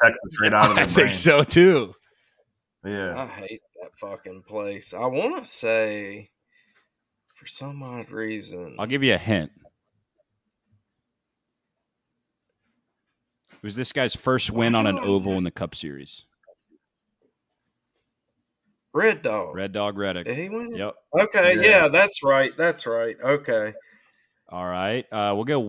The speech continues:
Speaker 2: W-, w-, I said we were gonna go until he gets one wrong. Uh, let me really pull something out of my ass here. <sighs> All right. How about Richmond one?
Speaker 3: Denny.
Speaker 2: Golly.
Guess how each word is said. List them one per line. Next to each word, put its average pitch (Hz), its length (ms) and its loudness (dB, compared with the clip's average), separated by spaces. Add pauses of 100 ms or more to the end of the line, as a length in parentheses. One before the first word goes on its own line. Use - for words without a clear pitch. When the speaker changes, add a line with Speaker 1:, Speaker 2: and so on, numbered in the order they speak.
(160)
Speaker 2:
W-, 113 140 -10
w-, 107 160 -16
I 113 220 -4
said 180 260 -2
we 123 100 2
were 101 60 2
gonna 95 160 2
go 101 200 2
until 98 240 -2
he 92 100 -2
gets 98 260 -6
one 98 180 -4
wrong. 92 440 -4
Uh, 95 460 -8
let 107 100 -8
me 117 100 -8
really 90 320 -12
pull 85 180 -20
something 80 320 -14
out 82 60 -14
of 82 60 -12
my 80 120 -14
ass 80 280 -18
here. 80 320 -20 (1900)
<sighs> - 20 -16
All 123 60 -10 (920)
right. 107 160 -2
How 117 60 2
about 113 240 4
Richmond 95 480 0
one? 78 360 -8 (2500)
Speaker 3:
Denny. 117 320 2
Speaker 2:
Golly. 123 880 2